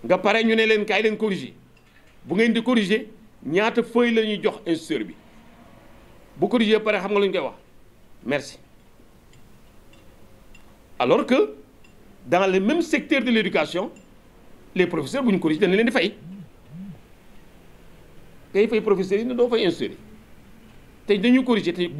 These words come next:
correction bu métti la ñuy corriger. Double correction la ñuy def. Ba pare, taux forfaitaire rek la leen jox.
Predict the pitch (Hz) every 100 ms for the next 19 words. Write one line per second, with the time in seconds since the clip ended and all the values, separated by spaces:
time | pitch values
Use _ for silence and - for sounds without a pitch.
0 | 156 - 190 202 240 233 202 262 311 262
1 | 247 190 165 101 - - - - - -
2 | 104 104 - 120 113 101 - - - -
3 | - 131 - - - 113 285 311 311 208
4 | 180 160 127 107 - - - - 110 113
5 | 123 - 104 101 - - - - - -
6 | - - - - - - - - - -
7 | - - - - - - 127 226 - 135
8 | 104 123 - 127 110 113 123 233 196 127